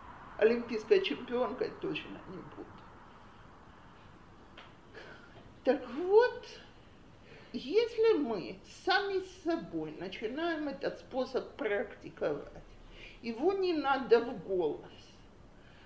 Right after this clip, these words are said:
оно начинает с собой получаться, давайте распространять его на детей. Хулиганище.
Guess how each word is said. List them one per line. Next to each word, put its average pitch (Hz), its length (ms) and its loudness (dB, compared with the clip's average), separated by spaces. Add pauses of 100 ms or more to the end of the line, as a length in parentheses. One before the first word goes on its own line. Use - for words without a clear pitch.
(140)
оно 359 280 4
начинает 359 760 0
с - 140 -18
собой 190 420 0
получаться, 254 800 -2
давайте 240 500 2
распространять 208 1080 -6
его 165 320 -8
на 180 160 -6
детей. - 560 -16 (960)
Хулиганище. 185 1300 2